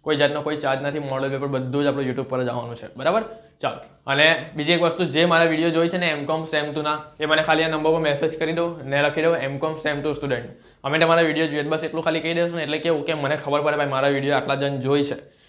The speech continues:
મને અંદરથી મોટિવેશન મળે, બરાબર? ચાલો, તમારો આભાર, ફ્રેન્ડ્સ. હવે આપણે મળશું બીજા નેક્સ્ટ લેક્ચરમાં.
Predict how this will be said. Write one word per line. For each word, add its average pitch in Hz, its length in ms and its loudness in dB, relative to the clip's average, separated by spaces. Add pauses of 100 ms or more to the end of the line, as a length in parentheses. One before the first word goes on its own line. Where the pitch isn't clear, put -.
(140)
મને 135 180 2
અંદરથી 165 300 4
મોટિવેશન 151 500 -2
મળે, 123 220 -14 (480)
બરાબર? 180 300 4 (280)
ચાલો, 131 180 0
તમારો 135 240 0
આભાર, 123 260 2
ફ્રેન્ડ્સ. 117 380 -12
હવે 135 120 0
આપણે 139 160 0
મળશું 139 260 -4
બીજા 135 140 -2
નેક્સ્ટ 120 280 -6
લેક્ચરમાં. 117 640 -12